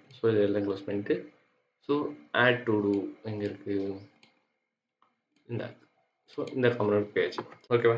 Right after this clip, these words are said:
இங்க வந்து நம்ம ஒரு ஃபார்ம் வச்சிருக்கோம். So, அதை வந்து ஃபார்ம் வந்து ஃபர்ஸ்ட் கண்ட்ரோல் பண்ணிக்கலாம். So, அதுக்கு வந்து நம்ம என்ன பண்ணிக்கலாம் அப்படின்னா, const, ஆ, new to do, set new to do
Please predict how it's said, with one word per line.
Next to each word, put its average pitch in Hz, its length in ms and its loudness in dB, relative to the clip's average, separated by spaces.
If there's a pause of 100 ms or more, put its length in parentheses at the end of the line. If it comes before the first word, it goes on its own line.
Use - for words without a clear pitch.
இங்க 143 120 2
வந்து 139 140 6
நம்ம 123 140 4
ஒரு 113 100 -6
ஃபார்ம் 117 200 8
வச்சிருக்கோம். 123 360 0 (480)
So, - 140 2
அதை 120 140 10
வந்து 135 180 2
ஃபார்ம் 123 260 6
வந்து 120 160 2
ஃபர்ஸ்ட் 107 260 -2
கண்ட்ரோல் 101 240 2
பண்ணிக்கலாம். 214 400 -6 (160)
So, - 140 0
அதுக்கு 117 200 4
வந்து 113 140 4
நம்ம 104 120 4
என்ன 101 120 0
பண்ணிக்கலாம் 98 240 0
அப்படின்னா, 117 240 -2 (760)
const, 117 340 -2 (1900)
ஆ, 104 40 0 (2000)
new 117 160 0 (220)
to 101 80 -2 (100)
do, 92 100 -4 (1600)
set - 240 -8 (760)
new 123 140 -2 (1120)
to 113 80 2 (100)
do 98 80 4